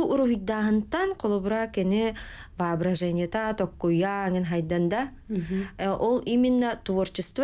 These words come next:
Speaker 1: өттүнөн болбакка, уже гуманитарный өттүнөн эми хайдан кирен барар.
Speaker 2: Мм.
Speaker 1: Холобура.
Speaker 2: Мгм.
Speaker 1: Ол иһин оҕону творчество,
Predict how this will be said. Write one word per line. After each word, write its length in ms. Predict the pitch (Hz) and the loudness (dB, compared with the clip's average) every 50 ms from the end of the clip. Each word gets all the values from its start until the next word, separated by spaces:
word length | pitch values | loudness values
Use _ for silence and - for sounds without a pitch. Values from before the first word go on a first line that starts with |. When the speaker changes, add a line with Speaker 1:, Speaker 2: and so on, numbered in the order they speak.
| 311 | 0
Speaker 1:
өттүнөн 360 | 320 302 311 - 269 269 254 247 | 0 -2 -2 -2 -2 0 2 2
болбакка, 340 | 247 233 226 240 - 240 | 0 0 -2 -4 -4 -4
уже 260 | - - 196 190 254 254 | -2 0 0 2 2 2
гуманитарный 680 | 240 247 240 226 208 185 - 190 180 185 196 240 277 269 | 4 4 4 4 2 2 0 0 0 0 2 0 0 0
өттүнөн 320 | - 277 269 254 233 226 | 0 0 2 2 2 4
эми 120 | 208 190 | 2 2
хайдан 320 | 185 180 175 165 170 170 160 | 2 2 0 0 0 0 0
кирен 300 | - 175 165 160 156 151 | 0 0 -2 0 0 -2
барар. 300 | 156 147 147 151 - - - - - - - | -2 -2 -4 -6 -8 -12 -16 -20 -18 -12 -6
Speaker 2:
Мм. 380 | 202 185 180 180 180 180 180 180 | -4 -2 -2 0 0 0 0 0
Speaker 1:
Холобура. 400 | 165 170 160 170 170 170 170 170 | 0 0 0 2 2 0 0 0
Speaker 2:
Мгм. 220 | 170 170 170 165 - - - - - - - | -2 -6 -8 -10 -12 -16 -18 -18 -18 -14 -6
Speaker 1:
Ол 140 | - 208 226 | -2 0 2
иһин 300 | 240 254 254 269 262 254 - - - - - - - - - - - - | 2 4 2 2 0 -2 -4 -8 -14 -16 -16 -16 -16 -16 -16 -18 -8 -4
оҕону 680 | - 202 196 185 202 202 208 220 262 294 302 285 - 208 - | -2 0 2 2 4 4 4 4 4 4 2 0 -2 -2 -2
творчество, 880 | - 185 185 185 - - 185 - - - - 214 240 277 302 302 | 0 0 0 0 -2 -4 -6 -6 -6 -6 -6 -4 -2 0 0 -2